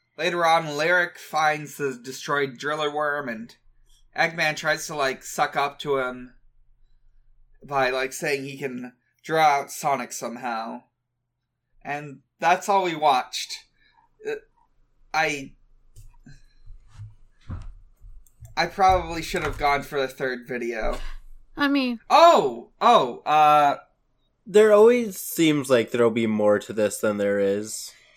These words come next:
Speaker 1: Okay, I see now. Uh, I didn't realize what you were saying before, uh, 'cause of recording quality issues, but you were talking
Speaker 3: Yep,
Speaker 1: about
Speaker 3: sorry.
Speaker 1: the orb bots, and I would have liked to see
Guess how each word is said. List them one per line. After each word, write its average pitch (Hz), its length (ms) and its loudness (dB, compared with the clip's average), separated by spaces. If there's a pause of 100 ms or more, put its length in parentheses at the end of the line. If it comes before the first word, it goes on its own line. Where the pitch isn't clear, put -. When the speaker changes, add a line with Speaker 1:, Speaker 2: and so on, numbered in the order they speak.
(100)
Speaker 1:
Okay, 165 420 0
I 220 180 4
see 165 320 -6
now. 117 360 -6
Uh, 147 420 2 (400)
I 180 160 2
didn't 226 200 -4
realize 190 400 4
what 180 140 -4
you 160 60 -2
were 143 100 0
saying 160 400 0
before, 160 680 -2 (640)
uh, 143 380 6 (200)
'cause 151 220 -8
of 123 160 -10 (580)
recording 165 500 -2
quality 160 380 2
issues, 160 360 -6
but 151 440 0 (360)
you 170 120 -10
were 247 200 4
talking 214 360 -2
Speaker 3:
Yep, 190 60 4
Speaker 1:
about 175 200 6
Speaker 3:
sorry. 113 120 0
Speaker 1:
the 113 60 0
orb 151 260 0
bots, 117 400 -2
and 147 140 -6
I 160 120 2
would 202 240 2
have 156 140 -2
liked 156 240 2
to 160 80 -6
see 143 500 -6